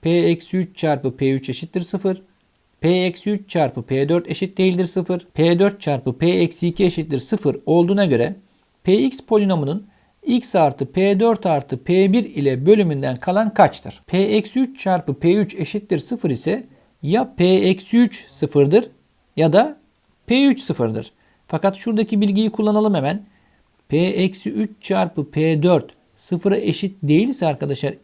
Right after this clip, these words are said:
ikisi de sıfıra eşit değildir. Demek ki arkadaşlar P eksi üç sıfıra eşit değil ise P üç eşittir sıfır olarak geldi. Aynı mantıkla bakarsak P dört sıfıra eşit değil ise P eksi iki eşittir sıfır olarak yazılabilir.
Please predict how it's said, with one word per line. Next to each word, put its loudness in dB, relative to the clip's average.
ikisi -4
de 4
sıfıra -4
eşit -2
değildir. 0
Demek -2
ki 0
arkadaşlar -2
P 0
eksi 0
üç -2
sıfıra 0
eşit -2
değil 2
ise -4
P 4
üç 0
eşittir -4
sıfır -4
olarak 0
geldi. -2
Aynı 2
mantıkla 0
bakarsak -2
P 2
dört 4
sıfıra -2
eşit -2
değil 6
ise -2
P 2
eksi 2
iki 0
eşittir 0
sıfır -2
olarak 0
yazılabilir. 0